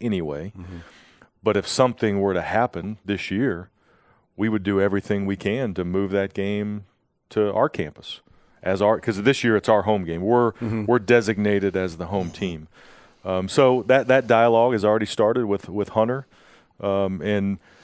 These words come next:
Speaker 1: you know, because things are so fluid, you don't have to make any decisions right now.
Speaker 2: Right.
Speaker 1: You put things on the table. You talk about what-if scenarios.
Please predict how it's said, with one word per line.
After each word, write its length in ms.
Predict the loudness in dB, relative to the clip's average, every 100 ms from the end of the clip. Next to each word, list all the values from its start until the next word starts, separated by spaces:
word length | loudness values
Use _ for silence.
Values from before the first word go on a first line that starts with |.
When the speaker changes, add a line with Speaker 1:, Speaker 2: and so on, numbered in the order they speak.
| -14
Speaker 1:
you 80 | -2
know, 80 | 0
because 380 | 0 2 2 2
things 200 | 0 0
are 80 | 0
so 200 | 2 2
fluid, 460 | 4 4 4 0 -10 -4
you 80 |
don't 160 | 0 2
have 160 | 2 2
to 80 |
make 220 | 0 0 0
any 320 | -2 -2 -6 -14 _ _ _
decisions 460 | -8 -2 0 0 0
right 180 | 2 2
now. 280 | -2 -4 -8
Speaker 2:
Right. 120 | -14 _ _ _ _ _
Speaker 1:
You 120 | -6
put 280 | -2 -2 0
things 260 | -2 0
on 140 | 0 0
the 80 | -2
table. 460 | 0 0 0 -6 -10 _ _ _ _ _
You 100 | -14
talk 360 | 0 2 4 2
about 320 | 2 2 2
what-if 360 | 0 2 0
scenarios. 840 | 0 -4 0 2 2 0 -2 -8